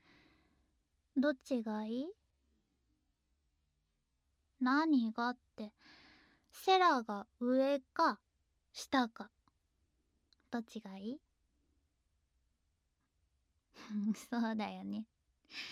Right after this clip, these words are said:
ご主人はおっきいセラに一方的にされちゃうの。好きだもんな。いいよ。一瞬で絞り取ってあげるか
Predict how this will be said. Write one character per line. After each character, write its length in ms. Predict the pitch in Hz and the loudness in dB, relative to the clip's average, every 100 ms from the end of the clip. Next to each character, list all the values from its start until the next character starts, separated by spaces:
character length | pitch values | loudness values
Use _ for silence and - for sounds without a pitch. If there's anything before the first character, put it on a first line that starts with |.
| - - - - - _ _ | -14 -16 -18 -20 -20 _ _
ご 140 | 269 254 | 0 0
主 240 | - 349 | 2 -2
人 300 | 285 254 226 | 4 4 4
は 160 | 202 - - | 0 -8 -2
お 80 | |
っ 60 | 294 - _ | -2 -2 _
き 220 | 427 403 | 4 4
い 40 | |
セ 200 | - 277 | 2 -2
ラ 100 | 247 | -2
に 180 | 208 190 247 | -2 -4 0
一 160 | 247 - | 0 0
方 200 | - 311 | 2 2
的 320 | 302 302 277 285 | 4 -2 0 4
に 120 | 277 | 4
さ 200 | - 262 | 2 -2
れ 100 | 247 | -2
ち 140 | - | -4
ゃ 80 | 262 | -2
う 100 | 240 | -2
の。 140 | 202 | -2
好 40 | 240 _ _ _ _ _ _ _ _ - - - | -6 _ _ _ _ _ _ _ _ -20 -20 -8
き 80 | 254 | -2
だ 160 | 226 220 | 0 0
も 120 | 196 | 0
ん 260 | 202 208 214 | 2 2 4
な。 220 | 226 233 _ _ _ _ _ _ _ _ _ _ _ _ _ _ _ _ _ _ _ _ _ _ _ _ _ _ _ | 2 2 _ _ _ _ _ _ _ _ _ _ _ _ _ _ _ _ _ _ _ _ _ _ _ _ _ _ _
い 260 | 247 233 220 | -2 0 0
い 20 | |
よ。 200 | 214 277 _ _ _ _ _ _ _ _ _ _ _ _ _ _ _ | -4 -8 _ _ _ _ _ _ _ _ _ _ _ _ _ _ _
一 180 | 226 214 | 2 2
瞬 800 | - - - - 262 254 247 240 | 0 -2 0 2 6 8 8 8
で 140 | 240 | 6
絞 400 | 233 - 226 214 214 | 4 4 4 4 4
り 160 | 214 | 4
取 200 | - 208 | 2 0
っ 20 | - _ | 0 _
て 80 | - | -4
あ 200 | - 180 | 0 -2
げ 200 | - - | -2 -4
る 140 | - - | -6 -4
か 180 | - | -6